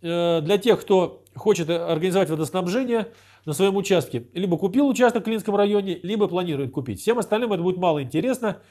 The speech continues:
Значит, поехали. Значит, по, характеристика территории. Территория благополучная,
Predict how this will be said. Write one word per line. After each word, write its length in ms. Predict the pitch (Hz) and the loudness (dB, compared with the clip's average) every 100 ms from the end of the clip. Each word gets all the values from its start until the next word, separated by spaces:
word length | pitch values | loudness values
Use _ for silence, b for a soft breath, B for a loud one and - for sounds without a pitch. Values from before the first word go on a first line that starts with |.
| b b 160 | b b -6
Значит, 240 | 180 - | -4 0
поехали. 500 | 190 202 - 127 107 | 2 2 0 -4 -6
Значит, 480 | 143 180 180 175 180 | -4 -2 -4 -6 -8
по, 160 | 208 208 | 0 2
характеристика 600 | 180 170 226 220 196 175 | 2 0 0 -2 -2 -2
территории. 560 | 180 185 196 135 104 | 0 0 2 0 -2
Территория 440 | 95 160 196 240 196 | -2 -2 2 4 4
благополучная, 840 | 175 170 175 190 214 - 131 101 | 2 0 2 2 2 -2 -8 -10